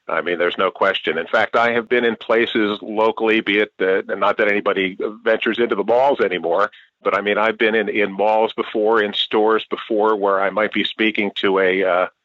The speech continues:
you know, a sales representative or whatever, and, and somebody nearby will turn and, and, and ask me, "Hey, are,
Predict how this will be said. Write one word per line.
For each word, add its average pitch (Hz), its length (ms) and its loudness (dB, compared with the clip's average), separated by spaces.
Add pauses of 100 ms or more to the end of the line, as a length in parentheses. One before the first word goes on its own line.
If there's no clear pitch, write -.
(400)
you 117 160 -8
know, 90 140 0
a 85 40 -2
sales 107 360 0
representative 101 720 0
or 98 40 0
whatever, 98 460 0
and, 95 100 -6
and 95 260 -4
somebody 98 520 0
nearby 98 500 0
will 90 160 -2
turn 104 300 -2
and, 90 160 -6
and, 92 180 -2
and 98 220 0
ask 107 200 -2
me, 98 60 -4
"Hey, 101 220 0
are, 98 200 -4